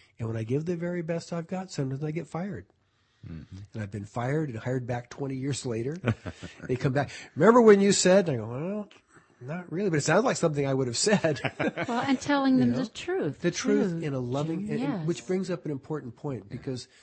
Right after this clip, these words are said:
Speaker 1: this is a nugget. I don't, I can't remember if I've shared this on the show or not, but truth without grace cannot be received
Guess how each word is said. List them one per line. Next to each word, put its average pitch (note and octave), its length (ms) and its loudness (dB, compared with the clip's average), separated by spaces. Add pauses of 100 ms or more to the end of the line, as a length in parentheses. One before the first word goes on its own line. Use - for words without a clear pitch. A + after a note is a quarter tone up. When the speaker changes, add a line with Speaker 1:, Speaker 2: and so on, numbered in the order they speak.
(1120)
Speaker 1:
this D#3 220 -8
is D3+ 60 -6
a C#3+ 40 0
nugget. B2+ 380 -4
I B2 80 -10
don't, C#3+ 140 -8
I - 120 -20
can't - 160 -20
remember C3 40 -12
if B2 100 -14
I've A#2 300 -10
shared C3 280 -8
this A2+ 200 -12
on A2+ 40 -10
the G#2+ 60 -12
show C#3+ 200 -12
or A#2+ 120 -8
not, G2+ 220 -14 (100)
but A#2+ 120 -12 (760)
truth F#3 560 -2 (300)
without B2+ 520 -8
grace A#2+ 640 -6 (500)
cannot A#2+ 640 -8
be A#2 160 -6
received G#2 680 -8